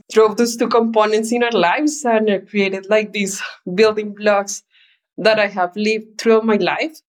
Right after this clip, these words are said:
which are, like, community, not competition, and, uh, a continuous love for nature <laughs> and those in need, and, and, like, developing in us a sense of curiosity and an exploratory and an adventurous mindset.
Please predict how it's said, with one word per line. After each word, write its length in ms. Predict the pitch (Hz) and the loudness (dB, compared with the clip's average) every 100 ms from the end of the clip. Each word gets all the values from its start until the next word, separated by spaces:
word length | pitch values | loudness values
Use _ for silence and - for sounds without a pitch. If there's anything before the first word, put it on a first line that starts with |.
| _ | _
which 200 | - 196 | -4 -2
are, 160 | 208 196 | 0 0
like, 300 | 190 185 180 | 0 0 0
community, 680 | 202 185 190 190 196 196 190 | -2 -2 -6 -8 -10 -10 -6
not 240 | 190 180 | -2 -2
competition, 680 | 190 185 214 214 170 - 277 - | -2 -2 -4 -2 -2 -2 -4 -4
and, 320 | - 190 175 | -2 0 2
uh, 140 | 175 180 | 0 -2
a 80 | 185 | -2
continuous 480 | 220 220 208 208 208 | 0 0 -2 -6 0
love 200 | 208 208 | 0 2
for 100 | 220 | -2
nature 640 | 208 190 190 202 262 294 302 277 | 0 0 -2 -2 -4 -2 -2 -4
<laughs> 140 | 233 226 | -6 -4
and 280 | 220 214 | 0 0
those 220 | 185 185 185 | -2 -8 -8
in 160 | 185 | -2
need, 220 | 180 - - _ | 0 0 -6 _
and, 400 | - 208 208 202 | -2 0 0 0
and, 140 | 202 208 | 0 0
like, 220 | 196 175 | -2 -4
developing 680 | 208 196 190 190 208 214 | -2 0 -2 -4 -4 0
in 140 | 220 202 | 0 2
us 340 | 180 180 - | 0 -2 -6
a 100 | 196 | -8
sense 300 | 190 202 202 | -4 -4 -2
of 180 | 196 - | -6 -4
curiosity 680 | 220 208 190 185 185 185 190 _ _ | 0 0 0 -6 -10 -10 -14 _ _
and 260 | - 196 196 | -4 -2 -2
an 180 | 190 180 | -2 -2
exploratory 760 | 175 - 185 185 196 190 190 | -4 -2 0 0 0 -4 -2
and 300 | 190 190 180 180 175 - | 0 2 0 0 -6 -6
an 120 | 190 | -2
adventurous 520 | 180 175 196 214 208 202 | 0 0 0 0 -4 -2
mindset. 500 | 185 180 180 160 | 0 0 -2 -6